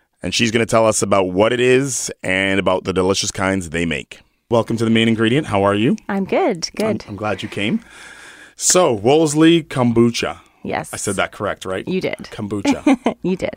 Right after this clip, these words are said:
Speaker 1: All right, let's start by explaining what kombucha is, and then we'll talk about how you got into it.
Speaker 2: Um, so kombucha is a fermented tea. So it's similar to, like, yogurt. It has a culture of bac-, of beneficial bacteria.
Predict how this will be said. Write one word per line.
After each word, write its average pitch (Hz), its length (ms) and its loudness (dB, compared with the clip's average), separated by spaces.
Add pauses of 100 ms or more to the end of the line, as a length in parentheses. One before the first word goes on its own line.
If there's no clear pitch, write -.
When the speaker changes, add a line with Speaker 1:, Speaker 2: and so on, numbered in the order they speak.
Speaker 1:
All 120 140 0
right, 113 100 2
let's 123 160 2
start 139 300 0
by 113 120 4
explaining 107 600 0
what 101 280 0
kombucha 95 500 -6
is, 117 580 -2
and 98 160 -2
then 92 100 -2
we'll 90 80 -4
talk 90 240 -4
about 95 240 -10
how - 100 -10
you 98 200 -10
got 95 180 -8
into 120 220 -10
it. - 100 -14 (340)
Speaker 2:
Um, 175 260 0
so 180 120 -4
kombucha 226 640 0
is 175 440 0
a 175 160 0
fermented 160 580 -6
tea. 117 300 -8
So 165 360 -2
it's 165 180 -4
similar 285 400 2
to, 226 160 -2
like, 165 220 0
yogurt. 190 640 -2
It 165 120 -2
has 165 360 0
a 160 60 2
culture 127 640 -2
of 165 140 0
bac-, 156 340 -2
of 156 360 -2
beneficial 170 540 0
bacteria. 151 680 -2